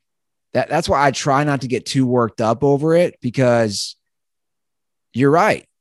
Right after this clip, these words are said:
There is blatant hypocrisy and people push that down other people's throats. And it just goes back to me, as far as my point, it just goes back to what does that basketball, football, baseball, tennis,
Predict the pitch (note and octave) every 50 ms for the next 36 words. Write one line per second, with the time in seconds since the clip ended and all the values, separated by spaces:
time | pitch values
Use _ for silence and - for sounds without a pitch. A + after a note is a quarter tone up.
0 | _ _ - - C3 C#3 D3 F3 G#3 G3 D#3 D3 C3+ B2 A#2+ A#2+ B2+ G#2+ - A2+
1 | G#2+ G#2 G2+ - A2 - - - G#2 G2+ A2 B2+ C3 _ _ _ _ _ _ _
2 | _ - - A2+ A#2 A2 A2+ A2 A2 G#2+ G#2 G2 - _ _ _ _ _ _ _
3 | _ _ _ - - C#3 C#3 - C#3+ C3 - D3+ D3+ D3 - - D3 C#3 C3 -
4 | C#3+ C3 C3 C#3 - C3 C3 C#3 A#2+ C#3+ C#3 B2+ A2 - - C3 D#3 F3+ F#3 E3
5 | D#3+ D#3 - - - - _ _ _ _ _ _ _ _ _ - C3+ C#3 C#3 C#3
6 | C#3 C#3 B2+ _ _ _ _ _ _ _ - - C#3 - G3+ G3 - - G3 G#3
7 | A3 G3 F#3 G#3 F#3+ G3+ G3 - A3+ G#3 G#3+ B3 C#4 C#4 B3 A#3+ A#3 A#3 _ _
8 | _ _ _ - C3 B2+ - F3 E3+ E3 D3+ C#3+ D3+ D#3 F#3+ B3+ C#4 - F3 D3+
9 | C#3+ C3+ C3+ - - - C#3+ - A#3+ A#3 F#3 - - F#3 G3+ G#3 F#3+ D#3 C#3+ F3
10 | F3 G3 F#3+ - - D#3+ C3+ A#2+ G2+ - _ _ _ _ _ _ _ - A2+ A#2
11 | A#2+ C#3 D#3+ F#3+ D#3+ A#2 G#3 G#3 G3+ F#3 D#3+ E3 D3+ D3 - - D3+ C#3+ D3+ -
12 | - - D3+ C3 D3+ C#3+ C3+ B2 - - D#3 D3+ - - C#3+ C3 B2+ A#2 G#2+ C#3
13 | C3+ C#3+ C#3 - - C3+ B2 A#2 G#2+ G#2+ - - - D3+ C#3+ C#3+ C#3 A#2+ G#2+ -